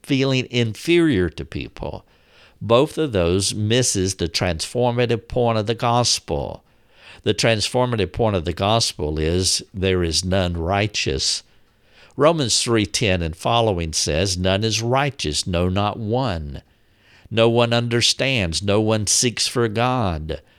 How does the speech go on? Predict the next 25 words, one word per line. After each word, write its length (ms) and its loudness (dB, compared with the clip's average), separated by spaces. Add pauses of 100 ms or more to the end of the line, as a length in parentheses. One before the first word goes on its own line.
(320)
All 300 2
have 180 0
turned 280 -2
aside, 580 0
together 460 0
they 140 0
have 160 0
become 380 -2
worthless. 800 -2 (600)
No 160 0
one 280 -2
does 280 0
good, 640 -2 (360)
not 300 0
even 460 0
one." 640 -4 (460)
If 140 -4
you 100 4
compare 360 0
yourself 560 0
by 120 0
looking 480 -2
down 420 2
on 160 -2
someone, 920 -2